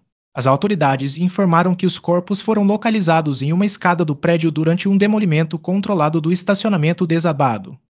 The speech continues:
O restante da estrutura foi demolido para tornar o local seguro durante a operação de recuperação. Não houve mais pessoas desaparecidas associadas ao desabamento até o momento.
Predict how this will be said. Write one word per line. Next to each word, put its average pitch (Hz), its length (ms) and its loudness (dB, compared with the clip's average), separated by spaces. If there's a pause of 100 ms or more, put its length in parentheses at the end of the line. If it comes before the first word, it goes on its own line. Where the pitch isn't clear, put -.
(120)
O 143 60 -4
restante 185 400 2
da 165 140 4
estrutura 190 500 2
foi 208 180 2
demolido 185 460 4
para 170 240 2
tornar 165 380 4
o - 20 4
local 165 340 2
seguro 170 440 2
durante 175 340 4
a 170 60 4
operação 170 440 2
de 185 120 6
recuperação. 175 840 0 (340)
Não 156 200 2
houve 170 180 2
mais 156 260 2
pessoas 175 380 2
desaparecidas 175 920 0
associadas 156 640 2
ao 147 120 2
desabamento 151 360 2
até 160 200 0
o - 20 2
momento. 156 560 0